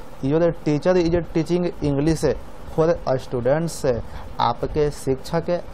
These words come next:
छात्रों के लिए English पढ़ा रहे हैं, जैसे कि अभी मैं पढ़ा रहा हूँ तो प्रेजेंट टाइम में आपके पास सभी पढ़ा रहे हैं, बोलिए हाँ, बोलो हाँ, हाँ। तो ये present time में हम पढ़ा रहे हैं, मेरा काम जारी है,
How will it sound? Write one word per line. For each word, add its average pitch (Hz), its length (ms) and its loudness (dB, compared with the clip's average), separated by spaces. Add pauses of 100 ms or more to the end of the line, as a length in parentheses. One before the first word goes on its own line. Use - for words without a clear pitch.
(380)
छात्रों 170 600 2
के 175 140 4
लिए 113 280 2 (340)
English 160 280 0
पढ़ा 131 240 2
रहे 123 100 6
हैं, 117 100 2
जैसे 131 200 -2
कि 170 120 -2 (100)
अभी 139 200 6
मैं 160 160 4
पढ़ा 139 260 6
रहा 120 140 4
हूँ 104 140 -4 (280)
तो 135 80 4
प्रेजेंट 156 440 4 (200)
टाइम 156 300 4
में 175 240 -2 (160)
आपके 143 360 2
पास 151 240 0
सभी 147 200 0
पढ़ा 147 160 0
रहे 143 80 0
हैं, 143 100 0
बोलिए 147 240 2
हाँ, 185 180 2 (280)
बोलो 131 300 4
हाँ, 156 400 6
हाँ। 110 260 -6 (440)
तो 131 60 4
ये 147 100 8
present 156 400 2
time 147 180 4
में 156 100 0
हम 190 160 0 (300)
पढ़ा 131 200 6
रहे 143 120 6
हैं, 151 180 0 (100)
मेरा 127 180 2
काम 131 260 0
जारी 135 320 2
है, 196 140 -2